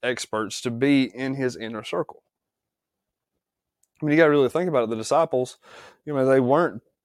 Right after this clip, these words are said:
fifty, sixty-year-old men with white beards. I mean, they were pretty young. They were, like, in their early twenties. So he, he got all of these people, a-, and he formed a, a, an,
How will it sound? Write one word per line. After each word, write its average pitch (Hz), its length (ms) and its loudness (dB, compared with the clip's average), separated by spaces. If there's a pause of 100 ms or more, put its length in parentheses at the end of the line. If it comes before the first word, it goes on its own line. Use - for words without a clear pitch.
(160)
fifty, 123 260 -2
sixty-year-old 117 760 -2
men 120 300 -4
with 107 100 -4
white 110 340 0
beards. 123 400 2
I 117 40 -6
mean, 113 160 -6
they 135 60 2
were 160 120 2
pretty 143 280 0
young. 143 320 -4
They 120 100 0
were, 131 100 -2
like, 143 220 -2
in 135 80 0
their 120 160 -4 (440)
early 143 280 2
twenties. - 640 -10 (960)
So 135 160 -4
he, 143 160 0
he 139 120 2
got 151 300 4
all 160 360 4
of 147 100 -4
these 123 220 -4
people, - 560 -10 (720)
a-, - 120 -14
and 127 200 -2
he 123 100 -2
formed 147 380 2
a, 120 160 0
a, 117 280 -2
an, 113 160 -8